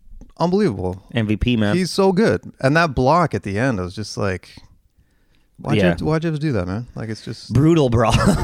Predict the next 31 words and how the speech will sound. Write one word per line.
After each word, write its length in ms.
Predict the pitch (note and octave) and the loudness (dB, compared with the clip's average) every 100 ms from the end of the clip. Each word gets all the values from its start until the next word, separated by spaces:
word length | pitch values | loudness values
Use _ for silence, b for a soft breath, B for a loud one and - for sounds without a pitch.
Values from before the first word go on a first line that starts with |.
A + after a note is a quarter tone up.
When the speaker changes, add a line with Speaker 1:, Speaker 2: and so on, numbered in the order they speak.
| F#3 A2+ | 4 6
Speaker 1:
was, 180 | D#3+ - | 6 4
Speaker 2:
poor 100 | - | 6
Speaker 1:
I 120 | F3 F#3+ | 6 8
was 120 | D#3 | 6
like, 80 | G3+ | 6
Speaker 2:
O 20 | |
G. 280 | C#3 C#3+ A2+ | 4 4 4
Speaker 1:
perfect. 300 | G3 G#3+ E3+ | 2 4 2
It 40 | |
was 100 | A#2+ | 0
clean. 500 | - D#3 E3+ E3+ D3+ - | -2 0 0 -2 -4 -2
Speaker 2:
O 100 | A3+ | 0
G's 160 | D4 | 2
been 120 | A3+ C3 | 2 2
having... 280 | A2 G#2 F#2+ | 2 2 0
Uh, 220 | F2 F2 | 0 -2
he's 180 | C3+ E3+ | -4 -4
not 140 | G3 | -2
been 120 | G#2 | -2
playing 200 | F2 A#2+ | -2 -4
great. 240 | F2+ F2+ - _ _ _ _ - | -4 -4 -6 _ _ _ _ -4
I 60 | |
think 180 | - C#3+ | -2 -2
he 100 | C#3+ | 0
needs, 260 | A#2+ A2 G2+ | 0 0 0
uh, 120 | F#2 | -2
some 200 | - D#2+ | -2 -4
rest. 340 | D2 D2 - - - | -4 -4 -8 -18 -10
Speaker 1:
Needs 180 | C3 - | -8 -8
some 160 | A#2 | -8
rest 360 | G2 F#2+ - | -8 -8 -12